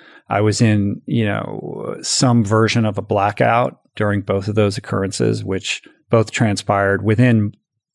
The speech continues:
two months of each other, very late into the evening after long nights of, of partying. Both involved going to jail for the night, both involved, you know, having to deal with quite a bit of unpleasantry. The first one,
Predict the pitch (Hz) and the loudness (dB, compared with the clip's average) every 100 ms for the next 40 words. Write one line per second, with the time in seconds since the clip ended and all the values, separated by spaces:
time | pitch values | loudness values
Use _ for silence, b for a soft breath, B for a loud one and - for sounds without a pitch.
0 | - - 147 101 117 - 90 92 - 98 | -10 0 2 2 0 -2 -6 -6 -2 0
1 | 92 95 95 b b b b b 98 107 | 2 0 -2 b b b b b 2 4
2 | 104 98 98 95 95 - - 95 92 92 | 4 2 0 0 -2 -4 -2 -2 -2 -4
3 | - - 98 - 104 98 101 - 98 92 | -4 -4 -6 -2 -2 -2 -4 -4 -2 -2
4 | 92 92 90 - 95 98 - 98 - - | -2 -4 -4 -4 -6 -6 -10 -8 -4 -4
5 | 50 50 - - - 107 101 101 95 98 | -2 -6 -10 -14 -6 0 0 0 0 2
6 | 95 95 - _ b b b b b b | 2 0 -4 _ b b b b b b
7 | _ - 107 98 92 104 104 - 101 101 | _ 0 2 2 2 2 2 2 2 2
8 | 101 101 107 - 101 98 101 92 98 95 | 2 2 0 0 0 2 0 0 2 2
9 | 95 95 - b b b b b b - | 2 -2 -12 b b b b b b -6
10 | 92 98 92 92 - 95 92 92 - _ | -2 0 -2 -4 -2 0 0 -4 -8 _
11 | _ _ _ - 104 104 101 92 95 92 | _ _ _ -8 0 2 2 0 -2 -2
12 | 92 98 107 95 95 - 98 101 - 139 | -4 -4 -4 -2 -4 -4 -4 -4 0 2
13 | 135 - 107 104 95 | 2 2 2 2 0